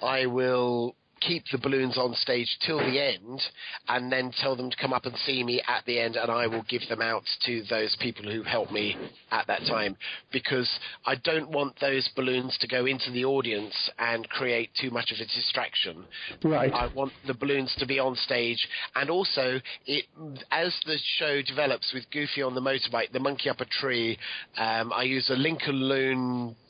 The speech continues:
Speaker 1: dog, um, as well. I build the stage, and, uh, sometimes I make a giant kissing squid, depending on what I'm doing. I want these things to be on stage because my backdrop is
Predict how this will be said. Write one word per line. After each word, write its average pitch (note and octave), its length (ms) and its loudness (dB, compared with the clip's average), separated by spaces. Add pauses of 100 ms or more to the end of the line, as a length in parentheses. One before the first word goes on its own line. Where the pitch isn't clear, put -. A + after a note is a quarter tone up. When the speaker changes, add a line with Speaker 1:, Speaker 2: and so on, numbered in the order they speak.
(240)
Speaker 1:
dog, B2+ 300 2 (500)
um, G2 720 0 (260)
as G#2 240 0
well. A#2 460 2 (400)
I B2+ 120 2
build D#3 480 2 (540)
the C3 140 2 (160)
stage, C3 520 2
and, A#2+ 220 -4
uh, G#2+ 1040 -6
sometimes B2+ 420 -2
I - 20 -4
make C3 200 0
a - 20 0
giant A#2+ 500 0 (160)
kissing B2 320 -2
squid, A#2 480 0 (920)
depending D#3 420 0
on C#3 160 2
what C#3 120 2
I'm B2+ 80 2
doing. B2+ 140 0
I C3 100 4
want D3+ 260 2
these C#3+ 260 0
things C#3 240 0
to - 80 -4
be C#3 140 0
on D3 180 2
stage A#2+ 640 0 (540)
because C#3 460 -2
my C#3 160 2
backdrop D#3 500 -2
is C3+ 140 -2